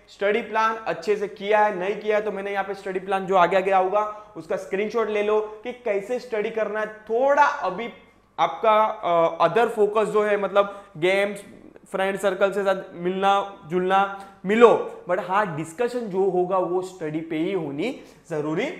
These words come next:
है। Next जो photo है जो दिख रहा है, prove them wrong, ये बहुत important है। मतलब, अ, ये तभी wrong prove कर सकते हो जब भी आपका result बोलेगा और तभी, मतलब बहुत सारे ऐसे होते हैं कि फैमिली member वाले बोलते हैं या तो कोई, अ, cousins आ जाते हैं वो बोलेंगे, "ये क्या करके दिखाएगा?"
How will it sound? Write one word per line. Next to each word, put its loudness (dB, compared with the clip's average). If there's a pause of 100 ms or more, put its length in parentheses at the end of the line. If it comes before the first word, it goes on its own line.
(260)
है। -8 (220)
Next 2
जो 4
photo 4
है 6
जो 4
दिख 0
रहा 2
है, -8
prove -4
them -2
wrong, -6
ये 0
बहुत 0
important -2
है। -2
मतलब, 2 (320)
अ, 4
ये 6
तभी 2
wrong 6
prove -4
कर -2
सकते -4
हो 0
जब -2
भी 2
आपका 0
result -2
बोलेगा 0
और 4
तभी, -4 (420)
मतलब -4
बहुत 2
सारे -6
ऐसे -8
होते -6
हैं -8
कि -14
फैमिली -4
member -8
वाले -2
बोलते -4
हैं 0
या 0
तो -6
कोई, -2 (320)
अ, 2
cousins 2
आ 6
जाते 2
हैं 0
वो -2
बोलेंगे, 0
"ये 0
क्या 0
करके -6
दिखाएगा?" -8